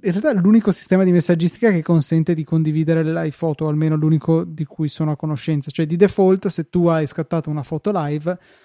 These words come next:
quando la mandi su iMessage, la livosità viene preservata. Ecco, eh, voi aprite la vostra conversazione, selezionate una foto qualsiasi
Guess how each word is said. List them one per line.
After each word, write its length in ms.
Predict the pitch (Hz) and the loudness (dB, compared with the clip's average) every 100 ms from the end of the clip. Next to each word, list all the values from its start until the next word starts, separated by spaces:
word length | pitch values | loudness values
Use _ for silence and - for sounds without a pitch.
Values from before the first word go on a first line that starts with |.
| _ - | _ -4
quando 240 | 175 170 | 0 2
la 80 | 160 | 2
mandi 300 | 165 165 156 | 2 0 -2
su 120 | - | 0
iMessage, 760 | 175 170 151 - 156 156 180 - | 2 2 -2 -6 -4 -2 -4 -6
la 380 | - 170 160 160 | -6 -4 -2 -2
livosità 880 | 156 165 170 151 170 160 175 160 160 | -2 0 -2 0 0 2 0 -2 -2
viene 260 | 151 156 | 0 -2
preservata. 840 | 147 151 - 156 147 147 135 151 143 _ _ _ _ _ _ _ - | -2 -6 -4 -6 -4 -6 -6 -8 -12 _ _ _ _ _ _ _ -10
Ecco, 400 | 196 160 - 156 - - _ - | -4 -2 -2 -4 -6 -20 _ -6
eh, 180 | 165 | -4
voi 300 | 165 196 170 | 2 4 4
aprite 400 | 160 151 165 156 | 0 -4 -4 -2
la 80 | 160 | -2
vostra 240 | 165 - 156 | -2 -2 -2
conversazione, 720 | 160 180 269 262 190 196 196 | -2 -2 -2 -2 2 2 2
selezionate 1040 | 160 156 - 160 151 - 156 156 151 151 | -2 -4 -2 0 -2 -2 -2 0 -2 -4
una 320 | 160 202 180 | -4 0 2
foto 500 | 156 156 147 156 151 143 | 2 -2 -2 -4 -4 -2
qualsiasi 640 | 226 233 185 165 - | -2 0 0 0 -2